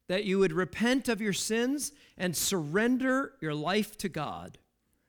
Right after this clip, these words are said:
and that you would believe in him with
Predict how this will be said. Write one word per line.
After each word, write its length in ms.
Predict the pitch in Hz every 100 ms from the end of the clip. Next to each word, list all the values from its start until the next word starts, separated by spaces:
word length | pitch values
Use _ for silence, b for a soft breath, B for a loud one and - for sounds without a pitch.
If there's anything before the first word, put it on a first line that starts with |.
| _ _ _ -
and 160 | 139
that 100 | 147
you 100 | 151
would 160 | 151 117
believe 440 | 143 151 214 226
in 100 | 214
him 560 | 185 196 196 135 110 110 _ _ b b b
with 180 | 170